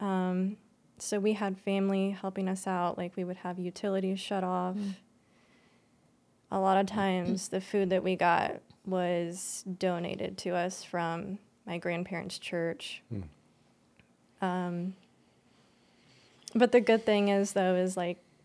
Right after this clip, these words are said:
Speaker 1: you put a plate in front of me and I'll basically eat anything.
Speaker 3: <laughs>
Speaker 1: So, <laughs> like, but, um, so in the third grade is when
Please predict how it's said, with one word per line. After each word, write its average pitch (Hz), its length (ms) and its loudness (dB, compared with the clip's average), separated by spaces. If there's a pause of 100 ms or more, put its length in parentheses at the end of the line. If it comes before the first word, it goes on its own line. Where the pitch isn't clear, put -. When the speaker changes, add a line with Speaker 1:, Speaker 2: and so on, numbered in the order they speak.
(440)
Speaker 1:
you 214 340 2
put - 140 -6
a 202 80 4
plate 190 400 4 (160)
in 185 100 4
front 185 240 2
of 175 60 0
me 165 140 -2
and 165 100 -2
I'll 170 80 0
basically 160 500 -2
eat 170 220 -2
anything. 165 440 -2 (220)
Speaker 3:
<laughs> 180 100 2
Speaker 1:
So, 269 600 12 (360)
<laughs> - 400 6
like, 320 520 12 (580)
but, 233 680 12
um, 220 520 8 (1400)
so 233 360 8
in 233 120 6
the 233 100 6
third 240 340 8
grade 220 520 6 (640)
is 196 240 0
when 208 600 2